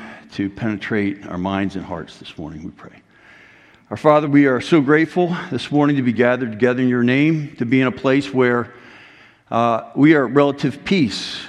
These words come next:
um, in this congregation. We did not come under threat of, uh,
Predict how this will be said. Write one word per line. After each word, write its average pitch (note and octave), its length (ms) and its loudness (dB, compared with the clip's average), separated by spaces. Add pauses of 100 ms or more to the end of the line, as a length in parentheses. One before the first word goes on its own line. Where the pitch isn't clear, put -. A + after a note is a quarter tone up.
(140)
um, A2+ 480 -2 (220)
in B2 140 2
this A#2 160 2
congregation. G2 720 -2
We A#2 500 0 (1300)
did A#2 140 0
not B2 240 2
come B2+ 220 2
under A#2 240 2
threat A2+ 500 -2
of, G2+ 320 0
uh, F#2 460 0